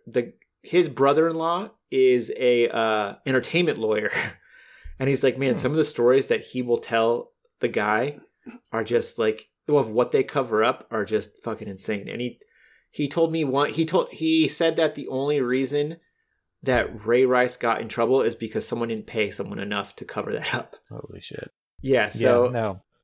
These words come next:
Speaker 1: basically whenever
Speaker 2: That's
Speaker 1: anything leaks, it's because someone either didn't know they could get paid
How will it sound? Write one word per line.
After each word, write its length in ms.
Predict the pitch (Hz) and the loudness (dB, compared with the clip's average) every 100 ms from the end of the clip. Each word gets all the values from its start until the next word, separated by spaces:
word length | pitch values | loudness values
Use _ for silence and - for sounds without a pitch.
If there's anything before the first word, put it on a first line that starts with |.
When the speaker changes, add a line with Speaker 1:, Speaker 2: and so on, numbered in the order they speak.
| _ | _
Speaker 1:
basically 380 | - 156 - 160 | 0 0 2 2
whenever 260 | 156 151 147 | 4 2 4
Speaker 2:
That's 220 | 131 131 | 4 2
Speaker 1:
anything 320 | 117 110 110 | -2 -4 -8
leaks, 500 | 127 120 147 175 - - | -2 0 0 -2 -8 -4
it's 140 | 123 | -4
because 360 | - 123 127 120 | -4 -2 0 0
someone 500 | 139 131 135 131 123 | 0 0 -2 -4 -6
either 240 | - 131 123 | -4 2 2
didn't 360 | 110 139 127 113 | 4 0 0 0
know 180 | 120 | 4
they 80 | 151 | 4
could 160 | 165 175 | 2 2
get 160 | 202 | 0
paid 380 | 175 185 202 220 | 0 0 0 -2